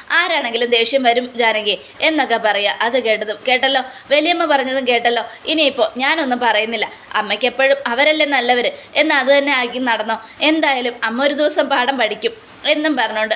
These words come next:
അനിയും ഭയങ്കര ദേഷ്യത്തിൽ അങ്ങ് പോവുക. ഈ സമയം നമ്മുടെ, ഏ, ഉം, നയന, "എന്തൊക്കെയായാലും ദേ ഞാനൊരു കാര്യം പറയാളെ അമ്മേ, എന്തൊക്കെ സംഭവിച്ചാലും ആര് തെറ്റ് ചെയ്താലും അവരെ തിരുത്തണം. അത് സ്വന്തം മരുമകളായാൽ പോലും." "ഓ, അത് ഞങ്ങൾ നോക്കിക്കോളാം,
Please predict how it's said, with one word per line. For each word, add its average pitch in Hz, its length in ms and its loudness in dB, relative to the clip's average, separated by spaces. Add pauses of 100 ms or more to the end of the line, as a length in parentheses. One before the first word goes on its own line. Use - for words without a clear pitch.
അനിയും 277 320 -2
ഭയങ്കര 247 300 2
ദേഷ്യത്തിൽ 240 500 2
അങ്ങ് 240 160 -2
പോവുക. 220 300 2 (380)
ഈ 320 100 0
സമയം 233 420 0 (100)
നമ്മുടെ, 202 320 2 (400)
ഏ, 262 80 2 (320)
ഉം, 240 160 -6 (240)
നയന, 220 300 0 (340)
"എന്തൊക്കെയായാലും 254 720 0 (100)
ദേ 233 120 4 (300)
ഞാനൊരു 294 360 0
കാര്യം 226 400 0
പറയാളെ 214 400 2
അമ്മേ, 202 200 -2 (300)
എന്തൊക്കെ 320 380 0
സംഭവിച്ചാലും 226 600 0 (100)
ആര് 302 320 2
തെറ്റ് 262 160 2
ചെയ്താലും 233 480 4
അവരെ 294 200 0
തിരുത്തണം. 208 480 0 (300)
അത് 330 140 0
സ്വന്തം 277 380 2
മരുമകളായാൽ 240 640 2
പോലും." 208 300 -2 (260)
"ഓ, 277 80 4 (300)
അത് 311 180 0
ഞങ്ങൾ 294 360 2
നോക്കിക്കോളാം, 247 540 0